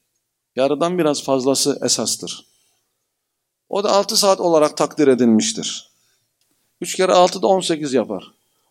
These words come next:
Üç günlük yol yani. On sekiz saate göre eğer bunu ölçü alırsanız on sekiz saat zaten gitmiyorsunuzdur yani. Bu soruyu soran yolda, hep yollarda ömrüm geçiyor diyor ama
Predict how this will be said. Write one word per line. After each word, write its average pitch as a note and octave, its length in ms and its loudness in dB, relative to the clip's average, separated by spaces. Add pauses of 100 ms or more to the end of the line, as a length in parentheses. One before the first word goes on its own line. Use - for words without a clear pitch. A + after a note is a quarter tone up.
(800)
Üç E3+ 200 -6
günlük B2+ 280 -6
yol A#2+ 160 2
yani. G#2 360 -6 (1400)
On A3 180 2
sekiz E3 340 0
saate D3+ 500 6
göre C3+ 420 2 (960)
eğer F3 320 2
bunu G3 480 2
ölçü D#3 240 -2
alırsanız D3 840 -2 (100)
on G3 160 -2
sekiz E3 340 -6
saat D#3 500 0
zaten F3 340 0
gitmiyorsunuzdur B2 840 -4
yani. G#2+ 320 -6
Bu C#3 60 -12
soruyu C3 320 -4
soran C#3+ 460 0 (300)
yolda, C#3+ 440 0
hep D3 180 -8
yollarda C#3+ 460 2
ömrüm C3+ 320 -2
geçiyor B2 380 -4
diyor C#3 180 2
ama F#3+ 360 -2